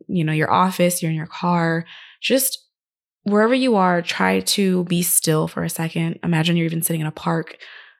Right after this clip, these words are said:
um, and there's a lot of people around you, but you can really just hone in on taking that time for yourself and observing the things around you. So five is sight. So you will look for five things around you,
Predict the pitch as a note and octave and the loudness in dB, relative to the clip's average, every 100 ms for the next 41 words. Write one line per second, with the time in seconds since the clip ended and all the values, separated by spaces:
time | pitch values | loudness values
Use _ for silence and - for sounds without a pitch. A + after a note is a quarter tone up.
0 | _ E3 D#3 D#3 D#3 D3+ D#3 D#3+ - E3 | _ -6 -4 -4 -4 -4 -2 -4 -2 -2
1 | D#3 D#3+ F3 E3+ E3 E3 - F3+ F#3 F3 | -2 0 2 2 0 -2 -4 -4 0 0
2 | F#3+ G3 F3 - - - _ - F3 F3 | 0 0 -2 -4 -8 -16 _ 0 2 2
3 | D#3+ D#3+ D#3 D#3+ - E3 D#3 D#3+ - D#3 | 0 0 0 -2 -2 -2 -2 -2 -4 -4
4 | D#3 D#3 D#3 G3 F#3 F#3 - - - - | -4 -4 0 4 4 4 0 -16 -20 -20
5 | _ - E3 D#3+ D#3+ D#3+ D#3 D#3 D3+ - | _ -2 0 0 2 2 2 0 -2 -4
6 | D#3 D3 E3 - E3+ - - F#3+ - _ | -4 -4 -6 -6 -6 -6 -6 -8 -10 _
7 | _ _ _ - F#3 F3 E3+ - - F#3 | _ _ _ -2 2 4 2 -2 0 2
8 | G#3 A3 F3 E3 - C3+ - - _ _ | 2 2 0 0 0 -2 -4 -8 _ _
9 | _ - F3 F3+ F3 F3 F3 F3 E3 - | _ -2 0 2 2 0 -2 -6 -6 -4
10 | E3 F3 F3 - E3 D#3+ E3 - D3+ D3 | -2 -2 -6 -4 -2 -2 -2 -4 -4 -4
11 | E3+ E3 - F#3+ | -6 -4 -4 -6